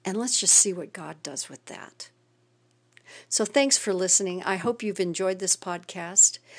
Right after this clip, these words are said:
Let me know if you have. I will be recording another one, oh, I don't know, in a short period of time. I know I have to work on my book.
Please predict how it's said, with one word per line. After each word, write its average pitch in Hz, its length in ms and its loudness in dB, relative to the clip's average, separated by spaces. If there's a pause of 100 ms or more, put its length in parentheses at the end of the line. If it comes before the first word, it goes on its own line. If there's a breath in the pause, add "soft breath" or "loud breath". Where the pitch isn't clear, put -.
(160 loud breath)
Let 233 180 0
me 254 100 -2
know 240 220 0
if 233 160 -6
you 208 100 -2
have. 202 440 -2 (560 loud breath)
I 202 100 4
will 202 160 4
be 190 160 -4
recording 190 500 -2
another 180 320 -2
one, 196 580 -4
oh, 294 340 0
I 262 140 -2
don't 226 140 -2
know, 180 160 -4
in 190 120 -4
a 175 60 -6
short - 320 -6 (220)
period 170 280 -4
of 160 80 -8
time. 170 320 -6
I 165 80 -8
know 175 180 -4
I 190 60 -2
have 190 200 -8
to 180 80 -8
work 170 240 -10
on 185 100 -4
my 196 140 -4
book. 175 440 -10